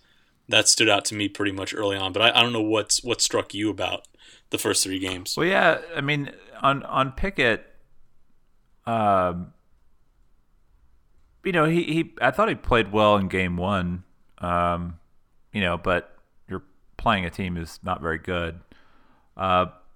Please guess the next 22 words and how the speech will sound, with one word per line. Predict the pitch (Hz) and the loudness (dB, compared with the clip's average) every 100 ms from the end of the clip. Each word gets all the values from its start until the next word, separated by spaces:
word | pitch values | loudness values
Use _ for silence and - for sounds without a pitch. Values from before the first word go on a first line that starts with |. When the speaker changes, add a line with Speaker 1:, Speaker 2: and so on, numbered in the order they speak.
| _ _ _ - | _ _ _ -4
Speaker 2:
but | 143 | 0
he's | 151 139 | 0 -2
only | 226 277 | -4 -6
attempted, | 123 - 139 165 117 92 - | -8 -4 -4 -4 -6 -8 -12
like, | - 95 - | -10 -10 -4
one | 107 131 | -2 -2
three-pointer | - 127 - 110 117 101 | -2 -4 -2 -2 0 0
since | 85 101 110 | -2 -6 -6
then. | - 82 92 92 - _ - | -6 -8 -8 -12 -16 _ -14
Uh, | 87 | -8
I | 87 | -6
think | 90 156 | -6 -8
he's, | - 95 - - | -6 -8 -10 -10
he's | 110 | -10
stepped | - - 107 - | -10 -4 -4 0
out | 90 92 90 - - - _ _ - _ - | 2 2 0 -8 -20 -20 _ _ -20 _ -4
on | 87 | -2
a | 82 82 | 0 -2
potential | - - 95 90 92 | -4 -6 -4 -2 -4
catch | 85 95 - | -6 -6 -6
and | 87 | -10
shoot | - - 87 82 | -12 -4 -4 -4